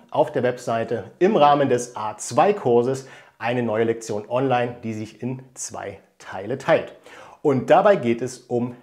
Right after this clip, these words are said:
Wegbeschreibungen oder um nach dem Weg zu fragen. Wir brauchen dieses Wissen, zum Beispiel wenn wir unterwegs sind und mal auf Toilette müssen. Oder wenn wir den Weg zum Busbahnhof oder zum Bahnhof suchen. Oder falls uns zum Beispiel auch mal jemand fragt, wo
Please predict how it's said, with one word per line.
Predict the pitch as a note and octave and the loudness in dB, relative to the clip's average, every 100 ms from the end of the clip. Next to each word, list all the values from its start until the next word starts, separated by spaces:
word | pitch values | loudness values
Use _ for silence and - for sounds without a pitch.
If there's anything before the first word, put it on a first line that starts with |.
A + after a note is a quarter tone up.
| - | -16
Wegbeschreibungen | G#2+ A#2 G#3 A#3 G#3 E3+ F3 F3 E3+ E3 - | 0 4 4 4 0 2 2 2 2 -4 0
oder | E3 F#3 F#3 D3 C3 - | 4 4 4 0 -10 -6
um | D#3 D#3+ D#3 - | -2 -2 -4 -8
nach | B2+ C#3+ - | -2 -2 -2
dem | D#3 B2 | -4 -2
Weg | C3 C3 | -4 -4
zu | C#3+ | -10
fragen. | - E3 G#3+ C3 A2 - - - _ | 0 2 2 -4 -10 -20 -20 -20 _
Wir | C#3 | -2
brauchen | A2+ F#3 F#3+ B2+ F2 | 4 4 4 -2 -4
dieses | A#2 A#2+ C3+ | -2 -2 2
Wissen, | C3 A#2 G2+ | 2 0 -8
zum | - | -4
Beispiel | A2+ C3 A#2 | -2 0 -2
wenn | A#2 | -2
wir | |
unterwegs | G#2+ A2+ D3+ - | -2 -2 -2 -2
sind | E3+ F3 - | -4 -4 -8
und | A#2+ | -8
mal | A2 A2 | -8 -8
auf | - - | -10 -8
Toilette | B2+ E3+ G3 | -2 2 2
müssen. | B2 - F#2 - _ - - - | 0 -4 -12 -20 _ -20 -14 -2
Oder | C3 B2 | 2 2
wenn | B2 | 2
wir | B2 | 0
den | A#2 | 0
Weg | A#2+ B2+ - - - | 0 0 -2 -16 -10
zum | A2+ | -2
Busbahnhof | G#2+ G3+ - E3 D3 D#3 D#3 - | 2 2 4 2 4 2 0 -8
oder | B2 A#2 | -6 -4
zum | A#2 C3 | -4 -6
Bahnhof | B2 E3+ G#3 C#3 - | -2 -2 -2 -4 -8
suchen. | A2 - F#3 - - | -12 -10 -12 -12 -6
Oder | D#3 G3 | 0 2
falls | - D3 D3+ | 4 2 0
uns | D#3+ - | -4 -6
zum | D3+ | -6
Beispiel | - D3+ | -4 -2
auch | |
mal | C3+ C3 | 0 2
jemand | B2+ C3 | 2 2
fragt, | C3+ C3+ - - - - _ | 4 4 2 -14 -20 -20 _
wo | A#2+ B2+ B2+ - | 0 2 2 0